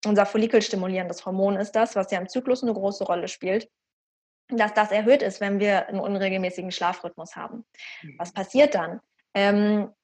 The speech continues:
Speaker 1: in einer Zyklusphase reifen dann zu viele Eier heran.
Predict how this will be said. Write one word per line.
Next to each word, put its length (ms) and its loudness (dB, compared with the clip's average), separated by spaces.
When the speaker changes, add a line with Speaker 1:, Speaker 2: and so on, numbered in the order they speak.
Speaker 1:
in 320 2
einer 400 4
Zyklusphase 720 0
reifen 440 2
dann 300 -2
zu 200 -4
viele 320 -2
Eier 240 0
heran. 460 -2